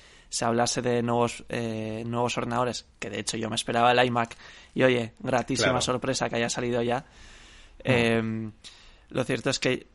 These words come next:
Speaker 1: sí, todavía quedan muchos ordenadores por actualizar. Tenemos el, el MacBook Pro de dieciséis pulgadas que todavía tiene un procesador Intel. Tenemos el, el Mac Pro, por supuesto. El iMac de,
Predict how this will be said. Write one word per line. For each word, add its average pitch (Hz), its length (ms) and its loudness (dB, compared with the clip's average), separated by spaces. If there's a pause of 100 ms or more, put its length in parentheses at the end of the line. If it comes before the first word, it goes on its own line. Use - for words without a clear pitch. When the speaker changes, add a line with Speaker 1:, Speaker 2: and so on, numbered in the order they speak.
(960)
Speaker 1:
sí, 151 300 2
todavía 131 440 4
quedan 135 260 6
muchos 135 320 -2
ordenadores 123 420 0
por 127 140 0
actualizar. 123 500 0
Tenemos 120 400 -4
el, 117 640 -2 (240)
el 123 140 -4
MacBook 123 400 -2
Pro 127 180 2
de 120 120 0
dieciséis 120 440 -4
pulgadas 123 400 0
que 120 100 -8
todavía 110 280 -6
tiene 117 180 -6
un 110 60 -6
procesador 120 500 -4
Intel. 165 420 -2 (420)
Tenemos 120 760 0
el, 110 420 -6
el 117 120 -10
Mac 110 220 -8
Pro, 120 260 0
por 120 140 -2
supuesto. 139 720 -4 (480)
El 120 400 -4
iMac 120 460 2
de, 113 880 -4